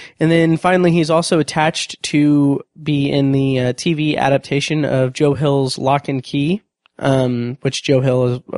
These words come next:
is of course the son of Stephen King. So that's, uh, some pretty interesting or impressive, um, and im-, it's definitely an impressive resume for him since he's still really pretty young.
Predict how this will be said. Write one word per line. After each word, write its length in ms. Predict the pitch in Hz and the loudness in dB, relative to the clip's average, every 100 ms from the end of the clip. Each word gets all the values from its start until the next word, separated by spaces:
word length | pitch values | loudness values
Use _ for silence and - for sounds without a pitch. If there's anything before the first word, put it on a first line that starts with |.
| - - | -4 0
is 160 | 143 | 2
of 120 | 127 | 2
course 240 | - 127 - | 2 0 0
the 100 | 127 | -4
son 300 | - 127 123 | 0 0 2
of 200 | 127 - - - - - | 0 -4 -14 -20 -20 -10
Stephen 320 | - 139 123 | -2 0 0
King. 280 | 135 - - | -2 -4 -2
So 320 | - 131 123 _ _ _ _ _ _ _ - | 2 2 2 _ _ _ _ _ _ _ -14
that's, 400 | - 185 202 - | -2 0 0 -2
uh, 300 | - 160 151 | 0 2 2
some 160 | - 165 | 0 0
pretty 260 | 226 226 | 2 2
interesting 640 | 170 165 175 - 160 147 135 - - - - - | 2 0 -2 0 0 0 -2 -10 -20 -20 -20 -4
or 360 | 147 143 135 - | 0 2 0 0
impressive, 760 | 143 143 165 - 139 127 131 - | -4 0 -2 0 0 -2 -6 -4
um, 540 | 135 120 113 110 127 _ _ _ _ _ _ _ _ _ _ | 0 0 -2 -6 -8 _ _ _ _ _ _ _ _ _ _
and 200 | - 151 | -2 2
im-, 240 | 143 135 - | 2 2 0
it's 560 | 165 160 92 143 - | 0 0 0 -2 -2
definitely 320 | 170 165 175 | -2 2 2
an 60 | 151 | 2
impressive 500 | 131 127 165 151 127 | 0 0 -2 0 0
resume 320 | 139 170 131 | 0 2 0
for 220 | 127 127 | 0 0
him 100 | 127 131 - - _ | 0 -4 -12 -20 _
since 180 | - 139 | -4 0
he's 300 | 139 123 - | 0 -2 -6
still 340 | - 151 131 - | -6 -2 -2 -2
really 320 | 139 131 127 | -2 0 0
pretty 300 | 120 - 131 | -4 -6 -4
young. 320 | 123 135 131 | 0 2 0